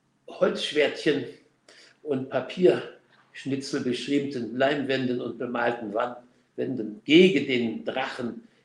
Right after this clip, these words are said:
der die Kohle aus der, Braunkohle aus der Erde holt. Diese Maschinerie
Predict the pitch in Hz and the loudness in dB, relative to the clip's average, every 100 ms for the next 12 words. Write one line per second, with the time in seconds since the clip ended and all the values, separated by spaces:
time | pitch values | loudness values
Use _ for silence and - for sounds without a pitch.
0 | _ - 127 117 117 113 110 - 131 123 | _ -6 0 0 0 -4 -6 -2 0 2
1 | 117 - - 120 110 - 117 120 117 127 | 0 -6 -8 -6 -6 -4 -4 -4 -4 -4
2 | 123 117 - 131 104 92 95 92 - - | -4 -4 -6 -6 -4 -4 -4 -6 -8 -20
3 | _ _ 185 208 180 156 - 185 139 117 | _ _ 2 4 6 4 2 0 2 2
4 | 196 - - | 2 0 -4